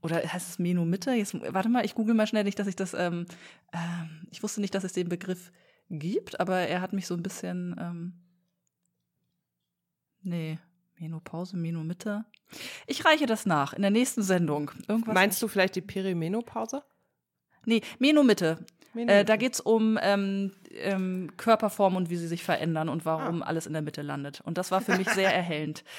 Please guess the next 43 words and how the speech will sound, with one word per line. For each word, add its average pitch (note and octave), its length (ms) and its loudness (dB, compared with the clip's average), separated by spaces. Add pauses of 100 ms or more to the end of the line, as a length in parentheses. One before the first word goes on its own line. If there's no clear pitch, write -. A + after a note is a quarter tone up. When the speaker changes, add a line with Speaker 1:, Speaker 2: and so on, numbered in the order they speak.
(140)
Speaker 2:
Okay. F3 160 0
Speaker 1:
Äh, - 60 0
und A3 60 2
ich G#3 120 0
weiß G#3+ 180 8
jetzt, A3+ 140 2
dass G3 100 0
ich G3+ 180 2
Kraftsport - 540 0
machen F3 220 0
muss F#3 160 -4
und - 160 -4
es A#4+ 100 0
Speaker 2:
Ja. A3+ 100 2
Speaker 1:
überhaupt G#3 380 2
nichts F3+ 200 -8
mehr D#3+ 100 2
nutzt, E3 280 0
wenn E3+ 120 0
ich E3 160 -6
Rennrad F3+ 340 2
fahre E3 280 -2
oder E3 180 0
Speaker 2:
Richtig. E3+ 140 -6
Speaker 1:
viel F#3+ 60 0
spazieren D#3+ 460 -4
gehe. D3+ 280 -4 (160)
Hm. D#3+ 260 -6
Speaker 2:
Richtig. G#3+ 400 -12 (160)
Speaker 1:
Ähm, B3+ 420 8 (140)
gut. - 280 6 (200)
Speaker 2:
Da A#3 140 4
kann A#3+ 180 10
Speaker 1:
Also, A3 160 6
Speaker 2:
ich - 140 4
dir B3 120 4
gleich A#3+ 180 6
Speaker 1:
ihr B3 100 10
Speaker 2:
ein B3 40 4
Speaker 1:
Lieben. A#3+ 200 6
Speaker 2:
Produkt F3 200 2
noch D3 160 -8
empfehlen. D3 460 -14